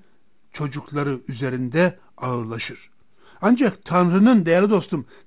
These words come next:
disipline sokan eli Tanrı'nın yargısından farklıdır.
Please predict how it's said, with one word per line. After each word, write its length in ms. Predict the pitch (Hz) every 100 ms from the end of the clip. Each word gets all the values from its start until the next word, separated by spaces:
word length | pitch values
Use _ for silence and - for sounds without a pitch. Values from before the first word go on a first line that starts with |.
| -
disipline 680 | 170 - 185 - 190 226 202
sokan 340 | 185 180 180
eli 300 | 165 208 262 - - -
Tanrı'nın 540 | 185 190 190 196 196
yargısından 840 | 180 180 175 175 196 185 196 180 - - _
farklıdır. 720 | - - 151 - 208 175 127